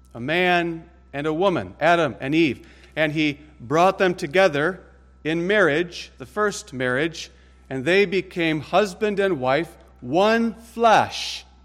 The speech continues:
And God's design was that this relationship called marriage would be a union then of one man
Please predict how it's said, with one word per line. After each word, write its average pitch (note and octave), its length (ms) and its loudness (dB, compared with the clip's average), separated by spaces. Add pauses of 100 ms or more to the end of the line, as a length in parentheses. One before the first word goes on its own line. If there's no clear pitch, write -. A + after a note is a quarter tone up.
(1200)
And C#3 160 -4
God's F3 300 4
design F#3+ 560 4
was E3+ 160 0
that E3 260 2
this D#3+ 300 -4 (280)
relationship F3 1080 0 (240)
called D3+ 340 0
marriage E3 640 0 (400)
would B2+ 180 -8
be C#3+ 160 -2
a C#3+ 60 -2
union C#3+ 600 -2
then B2+ 260 -2
of A#2+ 180 -4
one F#3 380 0
man D#3 460 -2